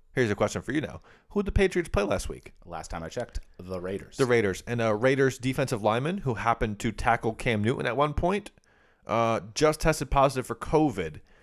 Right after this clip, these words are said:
Speaker 1: So
Speaker 2: Hmm.
Speaker 1: who on the Patriots has, who got, who got covid first? Was
Speaker 2: I
Speaker 1: it
Speaker 2: believe it was starting quarterback Cam Newton.
Speaker 1: Cam Newton, and now that one of the guys who tackled him has covid too. Weird. And a second Patriot now has covid.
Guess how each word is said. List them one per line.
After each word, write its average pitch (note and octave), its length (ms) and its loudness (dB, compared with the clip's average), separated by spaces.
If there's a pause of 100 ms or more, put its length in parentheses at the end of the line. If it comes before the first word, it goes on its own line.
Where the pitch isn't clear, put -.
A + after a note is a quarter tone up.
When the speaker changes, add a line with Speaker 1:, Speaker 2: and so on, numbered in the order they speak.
(260)
Speaker 1:
So A#2+ 760 6
Speaker 2:
Hmm. - 360 -10
Speaker 1:
who F#3+ 160 8
on G#3 100 6
the G3+ 80 0
Patriots F#3+ 520 2
has, E3+ 220 0
who F3 180 2
got, - 140 -2
who E3+ 140 2
got E3+ 140 4
covid E3+ 280 2
first? F#3 360 -4 (120)
Was B2 120 2
Speaker 2:
I A#2+ 40 4
Speaker 1:
it - 40 0
Speaker 2:
believe A#2+ 360 -4
it G#2+ 120 -6
was G2+ 180 -4
starting A#2+ 300 -6
quarterback A#2 520 -10
Cam A#2+ 260 -8
Newton. A#2 200 -2
Speaker 1:
Cam G2+ 440 -2
Newton, G2+ 420 -2
and G#2 160 -6
now G#2 140 -2
that G2 80 -6
one G2+ 160 -4
of F#2+ 60 -4
the G2 60 -6
guys F#2 220 -4
who - 120 -20
tackled G#2 560 -6
him F#2+ 120 -2
has F2+ 140 -6
covid F2+ 420 -4
too. G#2 340 -2 (360)
Weird. A#2 440 0
And B2 140 -6
a A2+ 60 -2
second A#2 440 0 (120)
Patriot B2 580 0
now F#2+ 160 -4
has F#2 180 -6
covid. F#2 420 -4